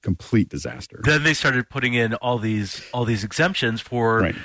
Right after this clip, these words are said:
Speaker 2: industries that had powerful lobbyists in Sacramento.
Speaker 1: Yeah. Right.
Speaker 2: And, um, you know, that's kind of a
Speaker 1: Well,
Speaker 2: direction
Speaker 1: and
Speaker 2: you can see
Speaker 1: I mean,
Speaker 2: if
Speaker 1: we
Speaker 2: they,
Speaker 1: like,
Speaker 2: if they
Speaker 1: 'cause we,
Speaker 2: start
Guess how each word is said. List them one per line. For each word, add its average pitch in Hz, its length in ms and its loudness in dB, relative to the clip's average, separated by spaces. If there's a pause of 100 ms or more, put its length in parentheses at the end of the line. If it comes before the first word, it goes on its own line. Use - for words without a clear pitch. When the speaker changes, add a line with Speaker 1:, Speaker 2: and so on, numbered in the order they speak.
(200)
Speaker 2:
industries 147 520 2
that 117 120 4
had 117 220 0
powerful 117 420 -2
lobbyists 101 480 -2
in 107 160 -6
Sacramento. 107 580 0 (560)
Speaker 1:
Yeah. 131 80 2
Right. 113 100 4
Speaker 2:
And, 104 420 -2 (120)
um, 104 440 0 (420)
you 117 80 -6
know, 95 300 -4 (160)
that's 131 240 0
kind 156 240 2
of 117 120 0
a - 40 -4
Speaker 1:
Well, 123 80 -4
Speaker 2:
direction 135 400 2
Speaker 1:
and 127 100 0
Speaker 2:
you 131 80 2
can 135 140 0
see 147 220 4
Speaker 1:
I - 20 4
mean, - 80 4
Speaker 2:
if 175 120 0
Speaker 1:
we 180 60 4
Speaker 2:
they, 175 140 4
Speaker 1:
like, 143 120 4
Speaker 2:
if 131 60 -4
they 151 80 4
Speaker 1:
'cause 151 100 6
we, 170 60 6
Speaker 2:
start 147 240 4